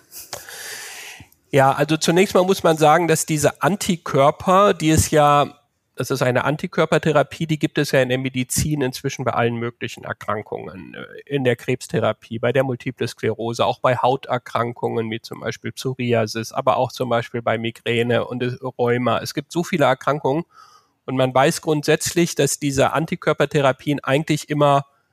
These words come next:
grundsätzlich erstmal sehr gut verträglich sind. Aber es gibt,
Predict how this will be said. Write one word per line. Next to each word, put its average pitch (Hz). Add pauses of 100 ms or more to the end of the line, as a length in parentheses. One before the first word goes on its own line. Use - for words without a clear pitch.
(280)
grundsätzlich 143
erstmal 127 (480)
sehr 131
gut 135
verträglich -
sind. - (1080)
Aber 110 (240)
es -
gibt, -